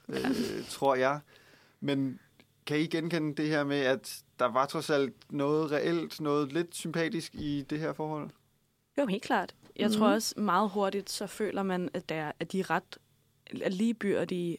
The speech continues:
Speaker 2: Øhm, øh, Samantha begynder at snakke om, at hun kan deltage i alle mulige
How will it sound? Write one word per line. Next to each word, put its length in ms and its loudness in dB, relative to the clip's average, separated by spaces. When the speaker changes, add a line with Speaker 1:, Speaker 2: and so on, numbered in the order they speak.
Speaker 2:
Øhm, 540 0
øh, 220 0
Samantha 440 0
begynder 420 0
at 60 -2
snakke 300 -2
om, 80 -2
at 60 -2
hun 80 -2
kan 120 -6
deltage 320 -2
i 40 -2
alle 120 -2
mulige 400 -2